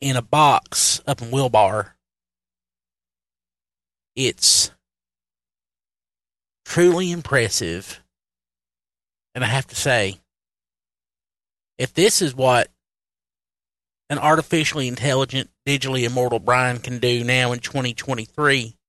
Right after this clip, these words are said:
just imagine what he can do in twenty twenty-four,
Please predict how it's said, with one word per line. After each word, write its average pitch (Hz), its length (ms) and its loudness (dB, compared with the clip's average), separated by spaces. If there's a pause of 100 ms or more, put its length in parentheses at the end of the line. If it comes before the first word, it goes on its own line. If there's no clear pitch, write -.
(1160)
just - 140 -8
imagine 143 320 -2
what 107 180 -2
he 127 80 -2
can 120 160 -12
do 113 260 -4
in 98 180 -16 (920)
twenty 117 280 -12
twenty-four, 123 880 -8